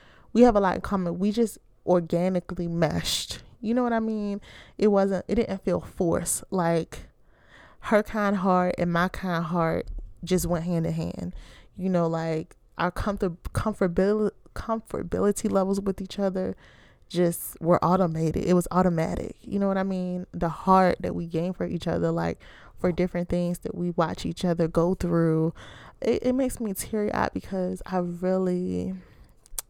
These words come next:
I really like her. Like, I really love her because, you know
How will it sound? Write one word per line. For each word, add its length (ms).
I 80
really 260
like 240
her. 400
Like, 200
I 100
really 240
love 220
her 280
because, 640
you 100
know 420